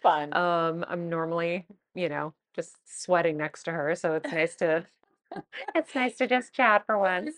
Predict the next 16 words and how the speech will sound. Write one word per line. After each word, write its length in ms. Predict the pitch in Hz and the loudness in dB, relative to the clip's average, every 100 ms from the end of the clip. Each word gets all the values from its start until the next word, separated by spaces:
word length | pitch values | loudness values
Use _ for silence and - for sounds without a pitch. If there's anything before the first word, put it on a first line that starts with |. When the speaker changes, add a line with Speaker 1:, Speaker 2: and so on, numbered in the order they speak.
| - | -6
Speaker 1:
You 80 | 311 | -4
have 140 | 277 | -4
lipstick 440 | 285 339 - - 226 | -6 -6 -8 -6 -2
on. 320 | 220 233 220 - | -2 -2 -8 2
Speaker 2:
Um, 760 | 247 233 220 214 208 196 190 185 | 6 8 8 8 4 2 -4 6
but, 380 | 202 190 185 | 10 10 10
um, 520 | - 196 196 196 196 185 | 8 8 8 6 4 2
I 140 | 202 | 2
think 160 | 208 - | 4 4
that's 260 | 220 - | 0 6
it 240 | 240 269 - | 8 8 4
from 280 | 220 202 | 0 2
Ma-, 220 | 196 190 170 | 2 2 2
Macy's 560 | 185 202 - 202 214 214 | 0 0 -2 -2 -4 0
Herald 400 | 202 180 170 - | 4 4 2 -4
Square. 800 | - - 214 208 208 214 208 | -8 2 8 12 12 12 10